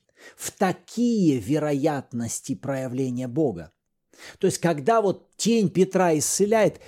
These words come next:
я убеждён, что Петру вначале нужно было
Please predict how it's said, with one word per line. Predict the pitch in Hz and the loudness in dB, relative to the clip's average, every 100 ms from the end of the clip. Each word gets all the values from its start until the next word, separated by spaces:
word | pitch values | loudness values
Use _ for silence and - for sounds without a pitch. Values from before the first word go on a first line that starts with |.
| - - | -20 -16
я | 107 175 202 | 0 4 6
убеждён, | 190 208 175 175 214 | 4 4 2 4 2
что | 165 143 | 2 -4
Петру | - 202 196 190 247 254 | 0 0 4 4 4 2
вначале | 156 156 151 - 165 135 131 | 0 -2 -2 -2 0 0 -2
нужно | 147 143 123 139 | 0 0 -2 -2
было | 123 123 117 | 2 2 0